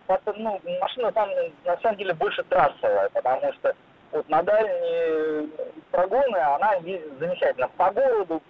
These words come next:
все-таки не хватает мощности машины.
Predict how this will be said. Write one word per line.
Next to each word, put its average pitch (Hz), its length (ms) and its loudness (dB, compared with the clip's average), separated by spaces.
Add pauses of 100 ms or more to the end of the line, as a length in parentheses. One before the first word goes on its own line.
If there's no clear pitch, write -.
все-таки 180 520 -4 (520)
не 185 80 -4
хватает 175 560 2
мощности 120 680 -4
машины. - 340 -4